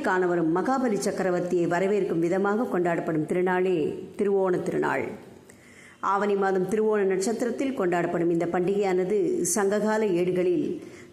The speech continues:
விஷ்ணுவின் அவதார தினமாகவும் வாமனர் அவதரித்த நாள் என்றும் குறிப்புகள் உள்ளன. ஒவ்வொரு திருவோண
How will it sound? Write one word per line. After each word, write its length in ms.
விஷ்ணுவின் 640
அவதார 380
தினமாகவும் 760
வாமனர் 500
அவதரித்த 460
நாள் 180
என்றும் 300
குறிப்புகள் 480
உள்ளன. 280
ஒவ்வொரு 340
திருவோண 340